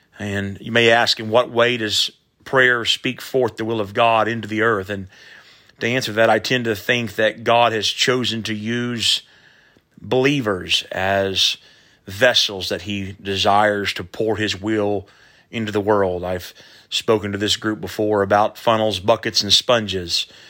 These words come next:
And I, I see it as God utilizing His people as human conduits to stream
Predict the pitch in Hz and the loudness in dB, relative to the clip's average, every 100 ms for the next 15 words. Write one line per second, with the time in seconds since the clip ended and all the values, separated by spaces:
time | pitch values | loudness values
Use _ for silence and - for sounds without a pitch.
0 | - - _ - 101 95 95 95 - - | -20 -20 _ -14 -6 -4 -4 -6 -10 -4
1 | 98 - - 127 117 110 104 _ _ 107 | 0 2 2 2 4 4 2 _ _ 2
2 | 113 98 98 117 113 104 117 127 123 113 | 2 2 2 4 4 0 -2 2 4 4
3 | 110 110 101 98 95 90 - - - _ | 4 0 -4 -6 -8 -12 -20 -20 -20 _
4 | _ 113 104 - - 107 95 92 92 95 | _ 0 0 -2 -6 -6 -4 -4 -2 -2
5 | 92 - - 127 113 107 - 113 101 92 | 0 0 0 -2 -2 -2 -2 0 0 -2
6 | 90 85 - - - 90 - - 135 120 | -6 -8 -6 -6 -4 -2 0 0 0 0
7 | 120 113 107 | 0 0 -2